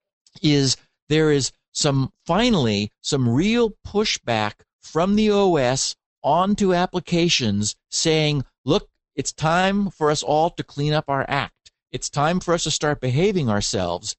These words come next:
And you can, you can read the handwriting on the wall that this is going to be increasingly enforced over time until eventually, Leo, I, I, I can say, I can foresee the,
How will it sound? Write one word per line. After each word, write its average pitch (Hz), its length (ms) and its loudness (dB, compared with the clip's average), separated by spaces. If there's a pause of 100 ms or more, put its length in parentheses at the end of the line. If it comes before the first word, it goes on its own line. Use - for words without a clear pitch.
(100)
And 139 300 2 (340)
you 147 160 0
can, 147 280 2 (200)
you 156 100 0
can 135 220 2
read 208 240 2
the 170 80 2
handwriting 165 580 0
on 139 140 0
the 135 80 0
wall 135 560 0 (160)
that 131 220 -2 (300)
this 143 220 0
is 175 160 0
going 180 340 2
to 170 100 -2
be 151 400 0 (260)
increasingly 180 1160 0 (600)
enforced 165 760 0
over 139 280 0
time 147 680 0 (320)
until 208 560 0
eventually, 147 640 -2
Leo, 127 440 0
I, 147 460 -2
I, 165 140 0
I 254 40 -2
can 262 240 -2
say, 170 540 0 (220)
I 139 180 0
can 247 240 -4
foresee 180 840 -2 (600)
the, 139 220 0